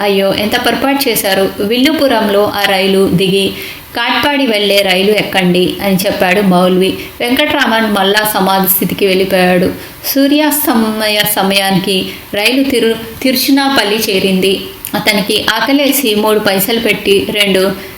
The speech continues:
బేరీకాయలు కొని ఒక కాయలో కొంచెం తిని మళ్ళా ధ్యానంలో మునిగిపోయాడు. తెల్లవారుజాముకు రైలు విల్లుపురం చేరింది. ఆ సాధు ఎక్-, మాయమయ్యారో మళ్ళా వెంకట్రామన్ కనపడలేదు. విల్లుపురం నుంచి తిరువణ్ణామలై నడిచి వెళ్ళాలని అతని ఉద్దేశం.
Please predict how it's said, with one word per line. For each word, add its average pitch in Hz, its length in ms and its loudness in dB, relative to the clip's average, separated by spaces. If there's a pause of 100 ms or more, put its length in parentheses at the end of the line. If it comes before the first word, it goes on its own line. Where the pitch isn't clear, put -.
(520)
బేరీకాయలు 226 720 0
కొని 202 320 0
ఒక 196 220 -2
కాయలో 202 460 0
కొంచెం 196 420 0
తిని 196 380 0 (100)
మళ్ళా 196 340 0
ధ్యానంలో 196 540 0
మునిగిపోయాడు. 190 600 0
తెల్లవారుజాముకు 214 1200 0
రైలు 202 300 2
విల్లుపురం 196 640 2 (100)
చేరింది. 190 560 0
ఆ 196 100 -2
సాధు 190 460 0 (380)
ఎక్-, 196 320 -4
మాయమయ్యారో 214 960 2 (400)
మళ్ళా 202 240 0
వెంకట్రామన్ 202 720 0 (100)
కనపడలేదు. 185 680 2 (100)
విల్లుపురం 269 600 2
నుంచి 208 480 0 (200)
తిరువణ్ణామలై 240 840 0
నడిచి 196 380 0
వెళ్ళాలని 196 640 0
అతని 196 300 0
ఉద్దేశం. 185 600 2